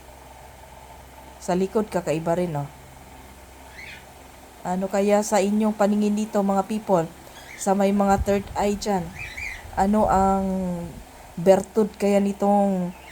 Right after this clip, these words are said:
bato na may mata at bibig? Anong dala kaya nito?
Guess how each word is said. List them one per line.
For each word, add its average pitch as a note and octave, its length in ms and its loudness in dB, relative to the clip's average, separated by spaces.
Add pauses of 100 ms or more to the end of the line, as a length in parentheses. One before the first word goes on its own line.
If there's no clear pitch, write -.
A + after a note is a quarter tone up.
(280)
bato F#3+ 400 4
na F#3 160 2
may F#3+ 240 2
mata F#3 560 0 (880)
at G#3 240 4
bibig? E3+ 400 -2 (1300)
Anong F#3+ 400 -2 (720)
dala F3 240 2
kaya F#3 240 4
nito? F#3 400 0